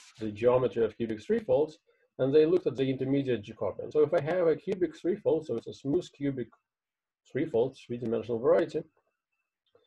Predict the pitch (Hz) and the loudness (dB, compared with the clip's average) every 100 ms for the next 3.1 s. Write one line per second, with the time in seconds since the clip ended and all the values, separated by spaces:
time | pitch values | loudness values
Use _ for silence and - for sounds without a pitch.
0 | _ _ - 143 - 156 151 156 190 185 | _ _ -6 -6 -2 -2 0 2 2 4
1 | 147 131 151 220 220 143 143 131 131 - | 0 0 2 4 6 4 2 -2 -2 2
2 | 160 151 131 117 120 147 156 156 123 120 | 2 2 0 -4 2 6 6 4 -2 -2